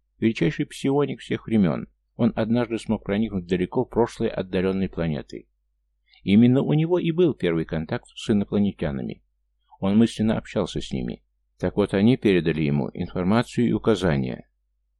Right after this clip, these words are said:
«Какую информацию?» — спросил я, чувствуя неладное. «Ты не читал?» — удивился Кшиштоф. «Воистину, после прочтения можно подпасть под влияние культа, особенно после обнаружения инопланетного корабля».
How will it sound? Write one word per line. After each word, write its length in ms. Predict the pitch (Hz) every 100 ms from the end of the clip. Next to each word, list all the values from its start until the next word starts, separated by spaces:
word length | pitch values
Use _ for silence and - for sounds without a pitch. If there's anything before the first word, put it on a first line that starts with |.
| _
«Какую 420 | 90 87 95 95
информацию?» — 680 | 87 78 71 78 123 - 123
спросил 400 | - 110 - 113
я, 120 | 117
чувствуя 400 | 113 117 - 113
неладное. 680 | 110 107 110 107 107 110 110 _ _ _ _ _ _
«Ты 140 | 95
не 100 | 90
читал?» — 560 | 80 67 - 120 170 226
удивился 460 | 135 117 85 - -
Кшиштоф. 480 | - 64 - - _ _ -
«Воистину, 500 | 123 175 - 143 117
после 300 | 113 - 101
прочтения 480 | 104 - 139 139
можно 260 | 113 107 104
подпасть 380 | 101 - 120 -
под 120 | 98
влияние 360 | 98 107 110 107
культа, 420 | - 90 - -
особенно 420 | - - 92 95
после 280 | - 92 90
обнаружения 640 | 82 85 80 98 123 123
инопланетного 640 | 104 90 85 90 - 95 85
корабля». 500 | 90 85 69 110